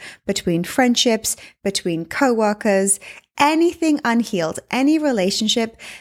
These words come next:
that doesn't feel like it's met an end that felt appropriate and good to everyone involved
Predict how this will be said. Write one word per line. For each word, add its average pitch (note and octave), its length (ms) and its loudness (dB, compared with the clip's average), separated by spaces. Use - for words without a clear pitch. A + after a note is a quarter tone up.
that F#3+ 540 0
doesn't A3+ 340 2
feel G#3+ 260 0
like G3 240 0
it's - 180 0
met F#3+ 360 0
an F#3+ 180 2
end F3 400 0
that G3 220 0
felt F3+ 320 0
appropriate F#3 1040 0
and F3+ 200 0
good F3 200 0
to - 240 -4
everyone F3 400 -2
involved E3 640 0